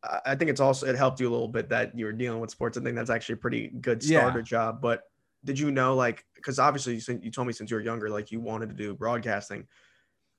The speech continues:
Speaker 1: In your mind, were you like, "I cannot wait to, like, get the hell outta here"? <laughs> Like
Speaker 2: I mean, in some ways, yes. In some ways, no. Like,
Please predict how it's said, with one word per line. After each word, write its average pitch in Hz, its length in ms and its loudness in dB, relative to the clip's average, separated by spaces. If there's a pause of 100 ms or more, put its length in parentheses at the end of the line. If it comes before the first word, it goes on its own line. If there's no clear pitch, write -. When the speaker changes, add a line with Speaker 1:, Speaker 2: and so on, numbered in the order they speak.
(120)
Speaker 1:
In 147 100 4
your 147 100 8
mind, 135 260 8
were 135 60 4
you 120 100 6
like, 117 280 2
"I 120 100 0
cannot 120 500 0
wait 120 300 0
to, 113 120 -6
like, 113 300 0 (220)
get 117 200 -4
the 113 80 0
hell 120 180 4
outta 117 240 2
here"? 113 300 -6
<laughs> - 420 4
Like 147 360 2
Speaker 2:
I - 40 -4
mean, 262 160 6
in 240 60 6
some 294 260 4
ways, 165 220 6
yes. 156 240 4
In 139 60 -6
some 139 240 -4
ways, 110 220 -2
no. 113 360 2
Like, 107 380 -4